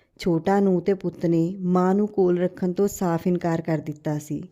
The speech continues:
ਉਸ ਦੇ ਸੁਭਾਅ ਵਿੱਚ ਸਭ ਤੋਂ ਵੱਡਾ ਔਗੁਣ ਇਹ ਸੀ ਕਿ ਉਸਨੇ ਘਰ ਵਿੱਚ ਬਣੀ ਹੋਈ ਚੀਜ਼ ਵਿੱਚ ਕੋਈ ਨਾ ਕੋਈ ਨੁਕਸ ਜ਼ਰੂਰ ਕੱਢਣਾ ਹੁੰਦਾ ਸੀ। ਨੂੰਹ ਪੁੱਤ ਨੇ ਛੇ ਕੁ ਮਹੀਨੇ ਕਿਸੇ ਤਰ੍ਹਾਂ ਦੱਬ ਘੁੱਟ ਕੇ ਲੰਘਾ ਲਏ,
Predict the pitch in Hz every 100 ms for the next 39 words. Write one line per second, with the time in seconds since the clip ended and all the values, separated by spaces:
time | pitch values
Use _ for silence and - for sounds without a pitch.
0 | _ _ _ _ _ _ _ 170 143 170
1 | 170 190 180 185 175 165 170 180 190 180
2 | 220 208 185 156 185 190 - 175 165 180
3 | - 170 180 185 190 175 185 _ _ _
4 | - 240 226 - 247 247 240 208 180 185
5 | 175 175 175 175 196 190 - 170 165 175
6 | 180 - - _ - 196 196 196 208 208
7 | 196 185 180 - 185 190 175 170 185 196
8 | 151 165 185 185 156 147 151 - 139 -
9 | _ _ _ _ _ _ _ 185 175 175
10 | 190 190 180 175 175 180 202 170 165 190
11 | 190 196 180 175 175 - _ _ _ 240
12 | 240 254 247 240 240 185 165 165 - 208
13 | 180 185 180 180 185 175 147 143